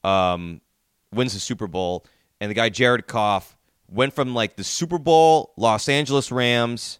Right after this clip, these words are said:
So he's living in L A, and he just went to the Super Bowl. They send him to Detroit,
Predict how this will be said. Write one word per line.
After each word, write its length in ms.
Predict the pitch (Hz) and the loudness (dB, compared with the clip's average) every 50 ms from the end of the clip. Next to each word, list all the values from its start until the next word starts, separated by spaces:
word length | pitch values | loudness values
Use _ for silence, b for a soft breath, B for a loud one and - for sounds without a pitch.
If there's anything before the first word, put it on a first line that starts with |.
| _ _ | _ _
So 100 | - 147 | -4 -4
he's 120 | 139 131 120 | -4 -2 -2
living 240 | 139 170 196 226 | -2 -2 0 0
in 100 | 220 185 | -2 -2
L 280 | 151 147 151 151 147 139 | 2 4 6 6 6 6
A, 400 | 127 120 117 117 120 135 160 180 b b b b b b b b - | 4 4 4 2 0 0 -4 -8 b b b b b b b b -6
and 120 | 120 117 | -4 -2
he 140 | 120 117 117 110 107 | -2 -2 -4 -4 -6
just 180 | - 127 110 | -8 -6 -2
went 140 | 127 139 135 | -2 -2 -2
to 60 | 131 | -4
the 40 | 117 | -6
Super 280 | - - 160 143 123 110 | -8 -8 -10 -10 -8 -4
Bowl. 400 | 107 110 104 101 104 - - _ _ _ _ _ _ _ _ _ _ _ _ _ _ _ _ _ _ _ | -2 0 0 0 -2 -4 -10 _ _ _ _ _ _ _ _ _ _ _ _ _ _ _ _ _ _ _
They 100 | - 120 | -6 -4
send 220 | - - 160 147 | 0 0 2 2
him 60 | 151 139 | 0 -2
to 100 | - 139 | -4 -6
Detroit, 440 | 110 120 - - 127 104 - - | -10 -10 -10 -10 -10 -12 -12 -12